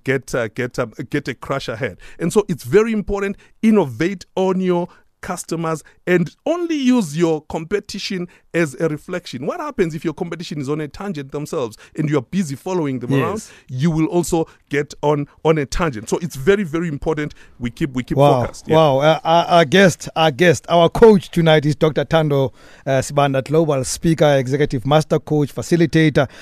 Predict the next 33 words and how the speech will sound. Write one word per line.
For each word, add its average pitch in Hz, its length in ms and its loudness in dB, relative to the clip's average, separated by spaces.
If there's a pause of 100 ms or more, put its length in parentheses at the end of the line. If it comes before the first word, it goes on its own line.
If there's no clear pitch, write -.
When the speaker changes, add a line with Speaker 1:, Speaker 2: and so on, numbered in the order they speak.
(200)
Speaker 2:
I 117 80 -4
need 143 260 -2
to - 140 0
add 110 200 -4
this 104 180 -10
part, 95 240 -4
by 95 160 -14
the 95 100 -14
way, 95 340 -16
so - 240 -6
that 139 200 0
you 139 80 0
understand 139 340 0
what 139 100 2
I 131 60 2
talk 139 240 -4
about, 131 220 2
about 127 180 0
the 127 100 -2
money 139 340 2
that 131 180 0
he 131 80 -2
spends 131 300 -2
to 131 100 -10
become 123 280 -2
who 131 140 2
he 123 280 0
is. 101 180 -10 (440)
Uh, 151 280 6
he's 156 180 6
a 160 80 4
qualified 175 640 4
leadership 143 460 0